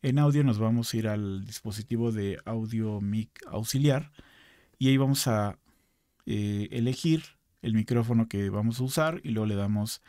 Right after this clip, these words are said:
en aceptar. Esa es la única manera en la que se debe hacer, debe de, de dividirse. Eh, si usas una capturadora, la capturadora también tiene que ser declarada aquí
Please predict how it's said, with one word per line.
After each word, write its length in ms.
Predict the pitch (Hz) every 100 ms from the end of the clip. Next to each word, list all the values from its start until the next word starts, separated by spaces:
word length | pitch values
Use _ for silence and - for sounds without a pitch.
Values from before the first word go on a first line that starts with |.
| - _ _
en 120 | 113 98
aceptar. 500 | - 101 87 87 -
Esa 140 | 147 131
es 20 |
la 80 | 139
única 240 | 143 135
manera 240 | 107 110 110
en 80 |
la 80 | 107
que 100 | -
se 180 | 95 95
debe 200 | 98 110
hacer, 280 | 120 190 185
debe 200 | 107 104
de, 240 | 98 -
de 340 | - 107 98 107 -
dividirse. 840 | 220 113 107 110 143 147 147 165 165 - - - - _ _ -
Eh, 200 | 110 113
si 120 | 143
usas 200 | 139 143
una 160 | 139 135
capturadora, 800 | 127 - 123 123 131 123 139 -
la 140 | 113
capturadora 480 | 113 104 107 110 113
también 340 | 113 104 107
tiene 300 | - 113 117
que 80 | -
ser 240 | - 104
declarada 500 | 110 110 101 98 101
aquí 400 | 110 - 160 175